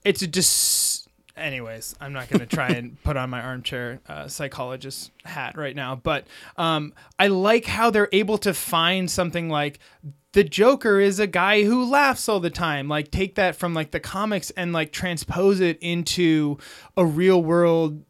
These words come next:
um, scenario and, like, kind of find this disorder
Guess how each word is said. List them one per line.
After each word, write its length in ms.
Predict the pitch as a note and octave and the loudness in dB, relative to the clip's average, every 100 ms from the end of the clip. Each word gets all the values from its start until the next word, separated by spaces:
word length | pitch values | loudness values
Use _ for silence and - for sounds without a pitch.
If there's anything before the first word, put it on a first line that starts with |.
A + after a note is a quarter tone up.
| - | -12
um, 480 | D#3+ D3 C#3 C#3 - | -6 -4 -4 -8 -10
scenario 760 | - - F3+ E3+ A#3 C#4+ G3+ F3+ | -6 -4 -2 0 2 4 6 6
and, 140 | E3 | 4
like, 240 | D3+ C#3+ - | 0 -4 -6
kind 280 | - F#3 F3+ | -8 -2 -2
of 160 | D3+ | -4
find 960 | - - - - F3 E3+ F3 F3+ F3 E3 - - - | -10 -12 -12 -6 -2 0 0 0 -2 -6 -12 -20 -14
this 580 | D3 C3 F#3 F3+ - - D#3 - | -10 2 4 4 -2 -6 -10 -4
disorder 840 | G3 E3+ F#3+ A3+ C#4 A3 F#3+ F3+ | -2 0 0 2 2 4 4 2